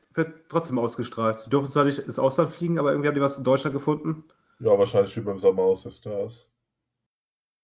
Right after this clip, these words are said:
Speaker 1: Sind wir schon gespannt, was da wieder auf uns Schönes zukommt.
Speaker 2: Ja.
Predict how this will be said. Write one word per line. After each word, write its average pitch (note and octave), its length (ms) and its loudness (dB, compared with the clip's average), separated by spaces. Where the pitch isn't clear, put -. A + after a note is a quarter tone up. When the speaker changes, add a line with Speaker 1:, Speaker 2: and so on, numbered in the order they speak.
Speaker 1:
Sind A#2 80 -2
wir B2 80 2
schon B2+ 160 0
gespannt, B2 420 0
was A2+ 140 -2
da A#2+ 100 2
wieder B2 140 4
auf A#2 120 -2
uns A2+ 100 -6
Schönes A#2 240 -4
zukommt. - 500 -8
Speaker 2:
Ja. A#2 160 -14